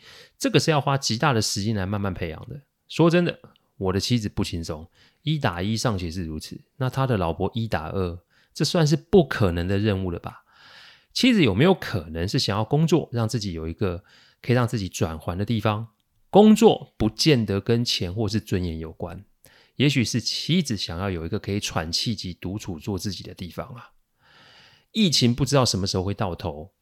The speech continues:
你什么叫做解封后再来打算？我问豆豆，“你是怎么打算的？”从他的沉默不语，我就知道他根本就没有想到这要怎么解决哦。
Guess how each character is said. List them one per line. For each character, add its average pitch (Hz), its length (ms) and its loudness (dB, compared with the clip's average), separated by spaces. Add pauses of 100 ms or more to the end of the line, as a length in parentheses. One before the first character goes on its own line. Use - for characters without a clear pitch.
(100)
你 123 100 -2
什 139 160 2
么 147 60 4
叫 175 140 2
做 180 100 4
解 82 320 2
封 147 180 2
后 147 160 4
再 117 140 2
来 85 80 -2
打 85 180 -6
算？ 95 280 -6 (100)
我 117 140 0
问 156 120 2
豆 151 140 4
豆 139 320 2
，“你 113 100 -2
是 139 140 -2
怎 123 80 2
么 104 60 -2
打 87 160 -2
算 90 180 -2
的？” 82 200 -14 (640)
从 127 160 0
他 175 80 4
的 156 80 2
沉 131 160 2
默 139 120 4
不 131 160 0
语， 95 40 0
我 82 180 -6
就 170 80 4
知 180 140 0
道 202 120 4
他 160 280 0
根 240 240 6
本 131 120 4
就 101 120 2
没 101 80 4
有 101 40 6
想 80 220 -2
到 95 100 0
这 104 120 -2
要 98 80 0
怎 82 100 -8
么 80 80 -6
解 87 140 -8
决 - 160 -12
哦。 139 140 -18